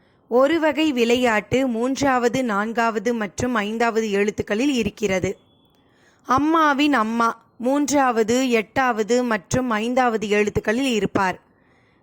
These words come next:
வெடிகுண்டின் ஆங்கில சொல் மூன்றாவது மற்றும் பதினோராவது எழுத்துக்கள் சேர்த்தால் வரும்.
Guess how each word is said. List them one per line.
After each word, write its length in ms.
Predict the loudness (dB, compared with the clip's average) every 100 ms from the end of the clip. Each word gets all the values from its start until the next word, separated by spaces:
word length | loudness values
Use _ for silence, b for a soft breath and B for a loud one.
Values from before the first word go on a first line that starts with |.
| _
வெடிகுண்டின் 840 | 0 2 2 0 0 0 0 0 0 0
ஆங்கில 500 | 0 -2 -2 0 0
சொல் 280 | 0 0 -2 -8
மூன்றாவது 720 | -2 -2 0 0 2 0 0 0
மற்றும் 440 | -2 -2 -2 -2 -6 b b _
பதினோராவது 800 | -2 0 2 2 2 2 0 0
எழுத்துக்கள் 560 | 2 2 -2 -2 -2 0
சேர்த்தால் 400 | -2 0 -2 0
வரும். 300 | 0 0 -2